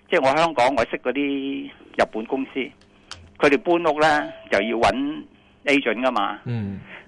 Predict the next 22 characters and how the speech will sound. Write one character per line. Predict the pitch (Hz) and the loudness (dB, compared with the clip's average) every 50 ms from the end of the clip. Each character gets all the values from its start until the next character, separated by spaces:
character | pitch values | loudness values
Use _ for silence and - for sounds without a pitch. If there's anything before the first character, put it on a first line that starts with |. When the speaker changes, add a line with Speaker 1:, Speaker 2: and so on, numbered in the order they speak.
| _ _ | _ _
Speaker 1:
佢 | - 147 147 | 0 2 2
唔 | 127 104 110 | 2 2 0
會 | 135 | 2
話 | 147 123 117 | 4 4 4
搵 | 117 113 135 165 | 4 4 2 4
美 | 147 123 | 2 2
聯 | 135 127 110 104 107 110 | 2 2 0 -4 -2 0
啊 | 127 131 123 131 | 2 4 4 2
嗰 | 131 131 | 2 0
啲 | 139 147 | 0 0
噉 | 131 | -2
㗎 | 127 131 123 120 | -2 0 0 2
喎。 | 113 101 90 82 85 - - - - | 2 2 2 0 -4 -12 -20 -14 -12
Speaker 2:
嗯， | 131 120 110 104 - | -10 -10 -10 -10 -6
嗯。 | 107 | -2
Speaker 1:
佢 | 107 143 | 0 4
搵 | 156 165 170 | 4 4 4
返 | 190 185 | 2 0
自 | - 143 | -2 -2
己 | 143 170 | -2 0
日 | 170 143 123 - - | 0 0 -2 -2 -4
本 | 117 113 | -4 -2